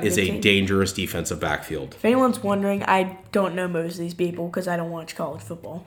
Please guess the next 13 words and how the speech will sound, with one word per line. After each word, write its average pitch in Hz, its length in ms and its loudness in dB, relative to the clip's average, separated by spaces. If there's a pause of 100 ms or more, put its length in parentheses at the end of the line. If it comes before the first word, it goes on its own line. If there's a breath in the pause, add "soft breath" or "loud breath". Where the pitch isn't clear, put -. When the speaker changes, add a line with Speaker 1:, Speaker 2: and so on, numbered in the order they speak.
Speaker 2:
It's - 140 -14
true. 80 320 -2 (840 loud breath)
Uh, 117 300 10
number 180 260 12
four, 208 580 12 (1040)
the 120 120 2
New 135 200 8
York 139 380 6
Giants. 123 800 4 (120)
Speaker 1:
Giants. 180 1120 -8
Speaker 2:
I 110 160 4
have 135 340 2
them 101 440 4